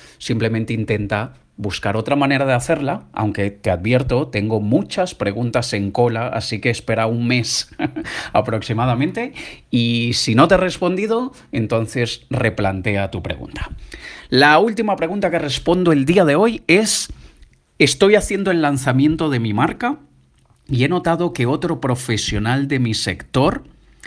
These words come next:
ha utilizado parte de lo que yo tengo en mi marca y ha utilizado parte de lo que yo he hecho para darme a conocer.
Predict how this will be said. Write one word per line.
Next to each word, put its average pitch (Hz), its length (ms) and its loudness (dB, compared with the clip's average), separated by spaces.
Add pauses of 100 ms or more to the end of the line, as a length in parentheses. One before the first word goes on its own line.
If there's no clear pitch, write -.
(640)
ha 120 140 4
utilizado 123 1200 2
parte 117 960 0
de 101 200 -2
lo 101 240 -4
que 98 200 -4
yo 110 180 -2
tengo 113 300 0
en 104 100 0
mi 98 100 0
marca 135 800 -2
y 104 300 -2
ha 104 100 -6
utilizado 110 600 -4
parte 110 380 -2
de 107 100 -6
lo 101 120 -6
que 101 140 -6
yo 104 140 -4
he 110 60 -2
hecho 110 220 -6
para 98 200 -4
darme 104 320 -4
a 101 80 -4
conocer. 135 720 -2